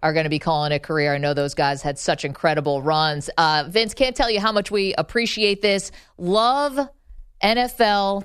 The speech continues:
Tailgate Takedown. It premiered last week, but you can find it now, Food Network, Wednesdays at nine o'clock P M Eastern Time and Pacific, and it's streaming on Discovery Plus. We have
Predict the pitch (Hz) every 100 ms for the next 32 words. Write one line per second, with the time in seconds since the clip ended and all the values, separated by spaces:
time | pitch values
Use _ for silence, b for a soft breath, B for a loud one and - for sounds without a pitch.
0 | - 214 196 202 190 185 185 185 165 160
1 | - 156 147 143 143 160 175 175 196 208
2 | 160 175 190 202 - 185 196 180 170 180
3 | 175 160 185 185 185 175 165 - - 247
4 | 233 208 185 190 185 165 190 208 196 214
5 | 208 202 - B B 175 165 165 170 220
6 | - - 220 202 202 - 233 220 202 196
7 | 185 185 - b b - 233 233 233 208
8 | 220 196 185 190 196 196 - 190 190 170
9 | 160 160 - 214 214 226 226 - 185 180
10 | 160 - 196 185 208 180 - 190 185 -
11 | 196 156